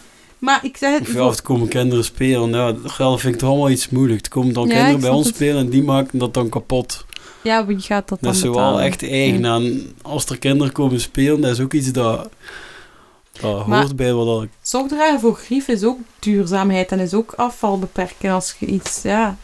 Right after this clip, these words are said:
Speaker 1: Natuurlijk, dat is moeilijk, denk ik, om aan een kind te leren, maar... Ja, het moet... Ja. Ik weet... Ik, ik zal ik ook wel dingen kapot hebben gemaakt vroeger, denk ik dan. Ehm,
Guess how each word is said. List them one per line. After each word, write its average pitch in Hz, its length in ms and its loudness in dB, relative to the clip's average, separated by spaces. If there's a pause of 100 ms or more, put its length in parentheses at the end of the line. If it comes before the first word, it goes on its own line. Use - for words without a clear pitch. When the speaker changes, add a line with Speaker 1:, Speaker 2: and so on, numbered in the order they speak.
(380)
Speaker 1:
Natuurlijk, 285 420 0
dat 233 120 2
is - 80 -8
moeilijk, 311 340 2
denk 320 180 2
ik, 294 100 -6
om 262 120 0
aan 220 160 2
een 208 100 -4
kind 294 260 2
te 233 120 0
leren, 277 400 2
maar... 220 240 0 (600)
Ja, 233 220 2
het 214 160 -2
moet... 240 180 0 (260)
Ja. 220 300 0 (260)
Ik 214 120 -2 (160)
weet... 220 220 -2 (140)
Ik, 226 80 -4
ik - 540 -14
zal 220 160 -2
ik - 140 -10
ook 240 120 -4
wel 277 140 2
dingen 220 180 2
kapot - 320 -6
hebben 214 180 2
gemaakt 208 320 2
vroeger, 202 320 -2
denk 196 180 -2
ik 196 140 -2
dan. 196 240 -2 (1200)
Ehm, 240 380 4